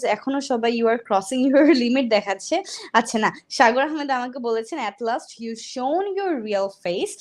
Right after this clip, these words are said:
আমি যদি you shown বলি, মাঝখানে আমাকে একটা have দিতে হবে। "At last you have shown your real face" বলতে হবে। শান্ত বলেছেন, "Finally you have showed your real face।" Okay, that's great। So আমি কিন্তু Facebook এবং YouTube দুইটা জায়গা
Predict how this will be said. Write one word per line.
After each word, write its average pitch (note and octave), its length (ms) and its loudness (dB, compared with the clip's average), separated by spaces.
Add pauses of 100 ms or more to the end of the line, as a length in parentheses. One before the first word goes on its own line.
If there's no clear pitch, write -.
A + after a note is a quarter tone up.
(240)
আমি A#3+ 180 -4
যদি C4+ 280 -4
you B3 160 -2 (160)
shown E4 380 -2
বলি, B3 220 -2
মাঝখানে C#4 420 -4
আমাকে C#4+ 200 -6
একটা F4 200 0
have G3 300 -2
দিতে A#3+ 260 -2
হবে। F3 260 0 (600)
"At F4+ 200 4 (100)
last G#4+ 340 0
you A#3 200 -4 (120)
have A3+ 440 0
shown G#3+ 360 -6
your D4 200 0
real A3 280 2
face" F3 280 -6
বলতে E3 240 -6
হবে। D#3+ 260 -6 (480)
শান্ত B3+ 400 4
বলেছেন, D4+ 520 -2 (360)
"Finally G#4+ 500 2
you D4+ 100 -4
have C4+ 200 -4
showed D4 380 -6
your C#4 160 -8
real G#3+ 260 -4 (100)
face।" E3+ 220 -10 (100)
Okay, F#4 420 -2 (100)
that's A3+ 320 -4
great। G4 340 4 (320)
So - 160 -10
আমি D4 200 0
কিন্তু F#4 260 -12 (100)
Facebook D4 360 -10 (120)
এবং B3+ 160 -4 (160)
YouTube B3 400 0
দুইটা C4+ 220 0
জায়গা B3 320 6